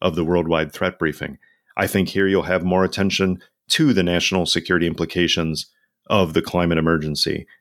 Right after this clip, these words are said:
I think you will have more attention to pandemics because this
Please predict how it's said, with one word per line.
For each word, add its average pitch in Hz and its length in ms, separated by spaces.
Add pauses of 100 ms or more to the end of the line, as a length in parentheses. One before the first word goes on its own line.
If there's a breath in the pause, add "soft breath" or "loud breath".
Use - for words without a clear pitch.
(100)
I 104 60
think 101 200
you 104 100
will 120 200
have 92 240
more 90 160
attention 85 500
to - 100
pandemics 82 720 (320 soft breath)
because 87 480 (400 soft breath)
this - 420